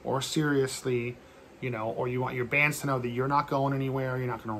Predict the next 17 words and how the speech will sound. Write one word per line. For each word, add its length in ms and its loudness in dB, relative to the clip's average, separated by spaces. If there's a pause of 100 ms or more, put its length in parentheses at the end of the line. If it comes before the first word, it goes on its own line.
randomly 540 0
break 360 2
up, 360 2
you're 140 -2
not, 240 -4
you 80 -2
don't 160 -6
have 160 -4
some 220 -6
issue 540 0 (340)
that 60 -4
needs 200 -2
to 80 -2
be 160 0
approached 560 0
or 60 -2
whatever, 560 -4